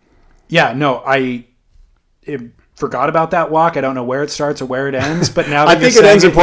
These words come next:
Speaker 2: Portugal,
Speaker 1: right.
Speaker 2: which is why I brought it up.
Speaker 1: I would totally do that walk.
Speaker 2: Yeah.
Speaker 1: Um, did you ever see, speaking of movies about walking, <laughs> did you ever see, um,
Speaker 2: Caddyshack?
Speaker 1: Wild,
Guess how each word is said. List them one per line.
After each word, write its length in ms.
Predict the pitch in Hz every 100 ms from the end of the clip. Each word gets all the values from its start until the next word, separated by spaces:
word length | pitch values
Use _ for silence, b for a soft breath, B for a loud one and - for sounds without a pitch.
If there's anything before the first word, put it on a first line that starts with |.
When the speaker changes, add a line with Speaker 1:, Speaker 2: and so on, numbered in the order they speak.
| -
Speaker 2:
Portugal, 200 | 139 131
Speaker 1:
right. 80 | 117
Speaker 2:
which 120 | 123
is 120 | 110
why 260 | 117 113 104
I 60 | 95 _
brought 240 | - 104 95
it 60 |
up. 100 | 98
Speaker 1:
I 40 | 135
would 120 | 127
totally 300 | 131 131 127
do 140 | 120
that 180 | 117 104
walk. 300 | 113 104 - -
Speaker 2:
Yeah. 220 | 104 92 - _ -
Speaker 1:
Um, 340 | 135 127 120
did 140 | 131 143
you 60 |
ever 120 | 175
see, 540 | 160 - 147 143 139 131
speaking 300 | - 147 139
of 140 | 117
movies 280 | 127 123 123
about 240 | 120 110 110
walking, 460 | 107 - 143 135 _
<laughs> 120 | -
did 120 | - 160
you 60 |
ever 200 | 151 185
see, 600 | 160 - 175 170 165 156 -
um, 360 | 143 131 117
Speaker 2:
Caddyshack? 520 | 113 117 175 269 277 -
Speaker 1:
Wild, 520 | 131 127 117 104